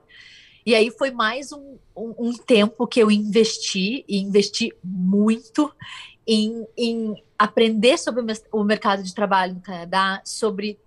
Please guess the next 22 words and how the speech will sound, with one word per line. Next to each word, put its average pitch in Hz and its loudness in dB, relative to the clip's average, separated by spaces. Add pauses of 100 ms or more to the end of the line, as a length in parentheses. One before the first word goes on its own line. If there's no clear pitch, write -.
(140)
todas 240 0
as 208 -4
possíveis 233 -6 (100)
vias 208 2
de 170 0
recrutamento 190 -4
na 180 0
área 175 0
jurídica, 175 -4 (400)
né? 175 0 (220)
As 180 2
vias 208 2
mais 196 0
formais, 190 -2
regulamentadas, 190 0
por 196 -2
exemplo, 185 -4 (160)
pela 196 2
Law 180 2
Society 180 -10
de 180 -8
Ontário, 175 0